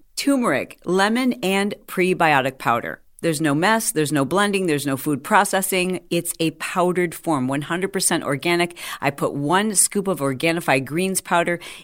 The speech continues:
into a big glass of sparkling ice. I stir it up. It tastes so refreshing.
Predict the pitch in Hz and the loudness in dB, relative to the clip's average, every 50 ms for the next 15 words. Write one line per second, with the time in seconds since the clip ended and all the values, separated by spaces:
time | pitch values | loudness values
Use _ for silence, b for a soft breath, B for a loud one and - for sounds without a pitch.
0 | B B 165 175 - 165 151 139 127 123 117 - - 226 247 247 226 196 - - | B B 0 0 0 0 -2 -2 -2 -4 -6 -6 -4 -2 0 0 -2 -4 -8 -14
1 | - - - 151 156 156 160 156 151 147 - - - 120 - - - - - - | -16 -10 -6 -4 -2 -2 -2 -4 -4 -6 -8 -8 -8 -6 -4 -2 -2 -2 -2 -2
2 | 170 175 170 170 - 139 113 113 104 - - 131 160 170 165 165 - - - - | -2 -2 -2 -2 -4 -4 -4 -4 -4 -4 -2 0 0 0 0 -4 -6 -8 -10 -10
3 | - - B B B B B B B B B - 151 147 - - - - 214 214 | -12 -16 B B B B B B B B B -4 -4 -2 -2 -4 -2 0 2 2
4 | 214 196 170 143 160 165 156 - - _ _ _ _ _ _ _ _ _ - 180 | 4 4 2 2 2 0 0 -2 -6 _ _ _ _ _ _ _ _ _ -4 -4
5 | 180 - - - - 202 196 190 - - - - 208 214 214 196 175 147 - - | -4 -4 -6 -4 0 0 0 2 0 -2 -2 0 0 0 0 0 -2 -2 0 0
6 | 156 151 147 - 160 151 147 156 | 0 0 0 0 -2 -2 -2 -4